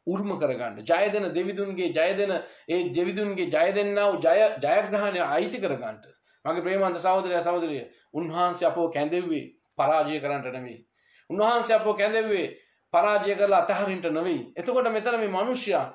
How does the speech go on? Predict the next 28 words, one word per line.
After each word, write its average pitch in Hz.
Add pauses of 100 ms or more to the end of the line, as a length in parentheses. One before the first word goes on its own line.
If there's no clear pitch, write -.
(140)
මොකද 220
අන්ධකාරයට 220
ඇලුම් 220
වුණ 220
භවය? 185 (640)
අ, 147 (420)
මිනිසයාගේ 233
ක්‍රියා 233
නපුරු 208
බැවින් 180
ඔවුන් 196
අන්-, 196
ආලෝකයට 208
වඩා 170
අන්ධකාරයට 190
ඇලුම් 175
වුණ 170
භවය. 143 (440)
මේ 208
කිතුණු 240
අපි 240
ජේසුස් 214
වහන්සේ 220
පිළිගත්තා 214
වූ 190
මිනිස්සු 208
වෙච්ච 202
අපි, 196